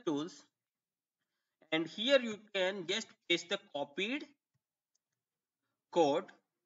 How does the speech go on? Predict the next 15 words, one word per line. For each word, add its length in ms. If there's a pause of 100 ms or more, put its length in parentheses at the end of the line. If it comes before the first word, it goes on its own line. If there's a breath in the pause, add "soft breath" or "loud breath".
(140)
and 240
save 300
this 160
file. 240 (600)
Okay, 240 (640)
just 160 (1300)
browse 180
through 200
the 100
bottom 440
and 160
click 240
on 200
save 320
changes, 580